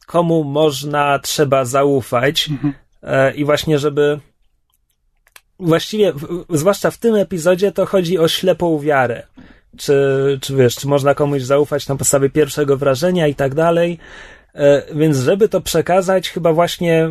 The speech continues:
Speaker 1: chyba właśnie dlatego twórcy nie dają nam okazji poznać tych ludzi, tylko musimy deklarować tak niemal na ślepo, czy, czy im ufamy, czy,
Speaker 2: Mhm.
Speaker 1: czy, czy to są dranie, czy, czy jeszcze wstrzymamy się z oceną.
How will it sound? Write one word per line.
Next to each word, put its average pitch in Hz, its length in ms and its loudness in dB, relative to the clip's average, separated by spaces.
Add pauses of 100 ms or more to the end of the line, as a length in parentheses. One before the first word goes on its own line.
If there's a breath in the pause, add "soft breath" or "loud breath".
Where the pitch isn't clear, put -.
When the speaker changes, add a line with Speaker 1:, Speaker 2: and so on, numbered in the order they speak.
Speaker 1:
chyba 156 120 -4
właśnie 160 280 0
dlatego 160 320 2
twórcy 165 420 0
nie 160 160 2
dają 156 360 0
nam 131 200 -2
okazji 123 420 2
poznać 131 460 0
tych - 200 -2
ludzi, 147 320 2
tylko 147 260 0
musimy 143 360 2
deklarować 143 840 0
tak 139 220 -2
niemal 147 300 2
na 151 120 -2
ślepo, 147 500 0
czy, 135 220 -4
czy 131 180 2
im 131 200 0
ufamy, 131 560 0
czy, 127 280 -4
Speaker 2:
Mhm. 139 280 -2 (280 loud breath)
Speaker 1:
czy, 123 180 0
czy 120 140 -4
to 123 140 2
są 131 260 0
dranie, 127 480 -2
czy, 123 200 -4
czy 131 120 0
jeszcze 123 240 2
wstrzymamy 131 540 -2
się 131 160 0
z 117 60 -2
oceną. 120 560 0